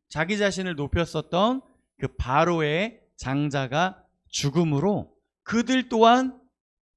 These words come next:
신이 아니고 죽음 앞에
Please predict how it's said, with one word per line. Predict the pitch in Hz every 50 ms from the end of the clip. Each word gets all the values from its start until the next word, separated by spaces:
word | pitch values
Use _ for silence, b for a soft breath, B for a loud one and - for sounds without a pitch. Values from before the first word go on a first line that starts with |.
| _ _ _ _
신이 | - - - 247 254 247 254 240
아니고 | 196 175 165 170 165 151 175 202 226 254 247 - _ _ _ _
죽음 | - - 190 190 208 233 226 220
앞에 | 208 202 - 185 185 196 214 247 247 -